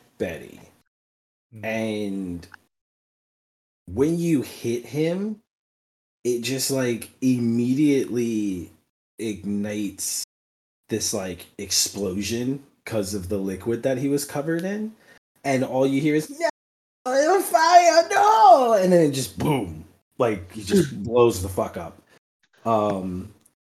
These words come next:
Speaker 1: he doesn't blow up specifically, but he just becomes an explosion, like, literally just goes Power Rangers again, and it's
Speaker 2: Mm-hmm.
Speaker 1: just, like, big fucking explosion. And the spaceship that's above you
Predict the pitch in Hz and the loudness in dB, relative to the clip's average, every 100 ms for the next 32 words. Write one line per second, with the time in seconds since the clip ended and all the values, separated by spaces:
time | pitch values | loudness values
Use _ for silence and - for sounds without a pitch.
0 | _ 180 208 208 208 156 170 - 139 127 | _ 4 8 10 8 4 2 2 -4 -4
1 | 135 160 185 143 101 127 104 107 - 107 | -4 -2 0 0 -2 -2 -2 -4 -6 -6
2 | - 135 120 113 101 - 113 113 113 135 | 0 0 2 -2 -4 -4 -2 0 0 -2
3 | 131 110 101 107 139 131 123 113 117 95 | -2 -6 -4 2 4 6 4 0 -2 -2
4 | 117 107 98 92 85 98 87 90 82 85 | -4 -4 -4 -6 -8 -8 -8 -8 -10 -12
5 | 95 107 90 107 98 - - - _ 101 | -10 -8 -6 -4 -6 -8 -20 -20 _ -6
6 | 92 120 95 - 113 113 107 101 - 113 | -2 0 -2 -4 -4 -4 -4 -6 -6 -4
7 | 101 90 87 82 90 - - _ _ _ | -4 -6 -10 -14 -18 -20 -20 _ _ _
8 | 123 117 113 107 101 95 92 - _ _ | -2 0 2 0 -2 -6 -10 -20 _ _
9 | - 127 113 - 143 151 160 - 120 104 | -6 -2 -2 2 2 2 0 -2 -2 -4
10 | - - - - 113 113 90 113 127 113 | -14 -20 -14 -8 -4 -4 0 2 0 0
11 | 104 90 85 | -2 -2 -6